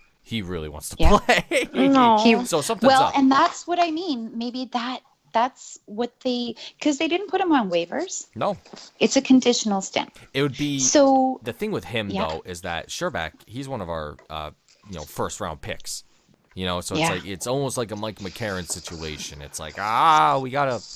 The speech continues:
Speaker 1: But if I was to say the two, 'cause I like Sherbak, I have a, I have a soft spot
Speaker 2: So do
Speaker 1: for
Speaker 2: I.
Speaker 1: him, and I want him to
Speaker 2: Mm-hmm.
Speaker 1: succeed. But
Speaker 2: Mm-hmm.
Speaker 1: given the makeup of the team now, he's gonna have to really put some work in.
Speaker 2: Yep.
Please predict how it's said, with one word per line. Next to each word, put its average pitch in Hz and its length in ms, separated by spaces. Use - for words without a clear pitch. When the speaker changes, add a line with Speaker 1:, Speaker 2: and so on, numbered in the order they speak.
Speaker 1:
But 107 160
if 104 140
I 139 80
was 139 160
to 113 160
say 147 200
the 151 80
two, 151 140
'cause 143 160
I 208 120
like 160 180
Sherbak, 80 360
I 117 60
have 139 140
a, 110 200
I - 60
have 131 100
a 104 40
soft 104 360
spot - 140
Speaker 2:
So 214 120
do 190 80
Speaker 1:
for 180 60
Speaker 2:
I. 165 100
Speaker 1:
him, 156 180
and 80 100
I 92 80
want 117 300
him 104 320
to - 100
Speaker 2:
Mm-hmm. 190 80
Speaker 1:
succeed. 139 600
But 87 280
Speaker 2:
Mm-hmm. - 320
Speaker 1:
given 123 640
the - 80
makeup 90 460
of 98 100
the 87 80
team 117 380
now, 143 320
he's 110 100
gonna 123 160
have 98 220
to 78 140
really 110 280
put 90 200
some 80 200
work 80 240
in. 64 120
Speaker 2:
Yep. 170 220